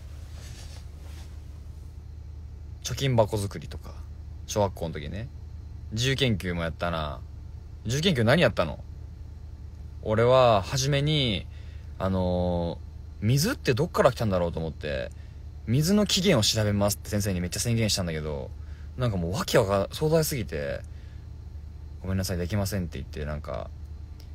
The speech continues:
アリは何のお菓子が好きなのかやった。読書感想文ね。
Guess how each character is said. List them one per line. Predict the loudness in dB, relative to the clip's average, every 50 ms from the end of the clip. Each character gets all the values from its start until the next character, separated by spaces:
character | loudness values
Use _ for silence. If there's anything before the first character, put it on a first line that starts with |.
| -12 -12 -12 -10 -4
ア | 0 0 2
リ | 2 2 2 2 6
は | 6 6 6
何 | 6 4 4 4
の | 4 2
お | 2
菓 | 0 -2
子 | -2 0
が | 0 0
好 | -2 -2
き | -2
な | -2 -2
の | -2
か | -4 -4
や | -6 -6
っ |
た。 | -8 -8 -10 -10 -10 -12 -14 -14 -14 -14 -12 -12 -12 -12 -12 -12 -12 -12 -12 -12 -12 -12 -12 -12 -12 -10 -10 -12 -12 -10 -12 -12 -12 -12 -12 -12 -12 -12 -12 -12 -12 -12 -12 -12 -12 -12 -12 -14 -14 -14 -14 -14 -12 -8
読 | -6 -4 -4
書 | -2 0
感 | -2 -2
想 | 0 -2 -4
文 | -4 -4 -6 -6 -6
ね。 | -6 -6 -8 -8